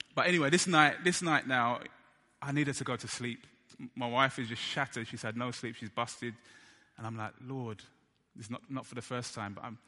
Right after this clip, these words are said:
again, "Lord, here I am again." Like, "Lord, you made this child. She's, she's fearfully and wonderfully made." I'm not joking. I was literally saying this. "God, you made her.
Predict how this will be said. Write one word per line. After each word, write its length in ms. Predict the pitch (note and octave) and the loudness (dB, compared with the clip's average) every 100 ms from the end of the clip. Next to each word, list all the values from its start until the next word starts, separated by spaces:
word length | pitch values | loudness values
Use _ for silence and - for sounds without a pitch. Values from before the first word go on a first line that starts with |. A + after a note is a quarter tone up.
| _ | _
again, 320 | G#2 B2+ A#2 | -8 -6 -4
"Lord, 200 | C3+ D3 | -4 -4
here 200 | C3 D#3 | -4 -4
I 60 | D3 | -2
am 80 | D3 | -4
again." 300 | B2+ D#3 C3+ | -2 -2 -2
Like, 160 | C3+ D#3+ | -2 -4
"Lord, 240 | E3+ C3+ - - - _ - | -6 -6 -8 -20 -20 _ -8
you 140 | C#3+ | -4
made 260 | D3 D#3+ D3 | 2 2 2
this 160 | D3 | 0
child. 500 | - D#3+ D#3 C3+ A2 - - - - - - - - - | -2 0 2 2 -2 -10 -20 -20 -20 -20 -20 -16 -14 -10
She's, 320 | - F#3+ E3 - - - - - - | 0 2 2 0 -8 -14 -14 -16 -8
she's 220 | - F3 | -4 -2
fearfully 600 | - A#3 G#3+ - F#3+ F3 | 0 4 4 6 6 6
and 180 | E3+ D3+ | 6 4
wonderfully 520 | D#3+ F3 D#3 - D3 | 4 4 2 0 2
made." 460 | D3 D3 C3+ A#2 G2+ | 4 4 4 2 -2
I'm 120 | C#3+ | -2
not 120 | E3+ | -2
joking. 360 | D3 F#3 F3+ D3+ | 4 4 6 4
I 60 | C3+ | 2
was 180 | C3 | 2
literally 300 | C#3 F3 E3 | 0 0 0
saying 340 | C#3 D#3+ E3 C3 | 2 4 4 2
this. 300 | A2 G2+ - - - - | 0 -4 -12 -16 -20 -8
"God, 220 | B2+ E3 E3+ | 0 2 2
you 80 | |
made 360 | D3+ E3 F#3 F#3 | 0 2 2 2
her. 340 | C3 B2 B2 | -2 -2 -2